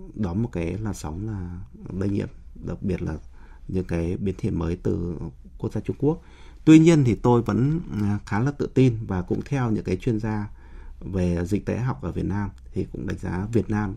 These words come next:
đã có cái tỷ lệ miễn dịch rất cao là do là đã tiêm chủng đủ hai đến ba mũi hay là đã từng nhiễm bệnh. Vì vậy mà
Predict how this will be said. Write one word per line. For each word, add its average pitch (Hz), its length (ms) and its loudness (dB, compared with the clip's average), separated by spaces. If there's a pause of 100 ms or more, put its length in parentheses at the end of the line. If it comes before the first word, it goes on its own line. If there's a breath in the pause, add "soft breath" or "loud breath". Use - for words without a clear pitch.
(140)
đã 92 300 0
có 92 260 0
cái 87 220 -2
tỷ 107 160 4
lệ 92 220 0 (400 soft breath)
miễn 107 160 2
dịch 123 200 -2
rất 175 200 -4
cao 127 240 2 (500 soft breath)
là 92 160 2
do 113 260 2
là 90 320 0 (140)
đã 90 220 -2
tiêm 110 200 2
chủng 95 240 0
đủ 87 240 0
hai 113 220 -2
đến 92 140 -4
ba 104 120 -2
mũi 113 220 2
hay 113 160 -4
là 90 260 -4
đã 76 180 -6
từng 98 220 -2
nhiễm 98 180 -2
bệnh. 135 140 -2 (500 soft breath)
Vì 101 80 -2
vậy 104 220 2
mà 90 260 2